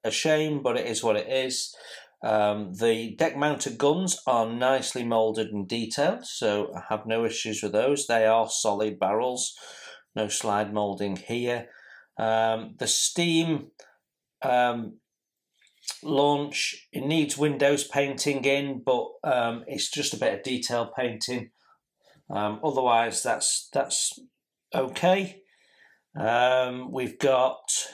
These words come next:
let's have a look. You have ejector pins on the inside of the, the boats, which is a little unfortunate. So a little bit of work needs to be done before you can put the thwarts in.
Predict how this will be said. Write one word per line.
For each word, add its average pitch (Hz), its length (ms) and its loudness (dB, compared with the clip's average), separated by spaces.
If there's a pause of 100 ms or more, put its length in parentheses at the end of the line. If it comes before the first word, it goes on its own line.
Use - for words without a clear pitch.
(1300)
let's - 140 -6
have 120 120 -6
a 123 100 -2
look. 151 220 0
You 156 80 -12 (100)
have 160 140 -4
ejector 143 420 -4
pins 139 440 0
on 127 240 -6
the 127 160 0
inside 120 640 2
of 117 240 0
the, 110 320 2 (120)
the 107 80 0
boats, 135 520 0
which 120 240 -4
is 113 160 -2
a 113 60 2
little 123 520 0
unfortunate. 117 720 -2 (320)
So 120 200 -2
a 117 60 0
little 135 200 2
bit 123 120 0
of 104 120 -4
work 123 340 -4
needs 110 340 -2
to - 60 -8
be 117 120 -4
done 113 240 -2
before 113 360 0
you 110 100 -8
can 107 140 -10
put - 260 -8
the 110 300 4 (440)
thwarts 123 640 -2
in. 107 300 -4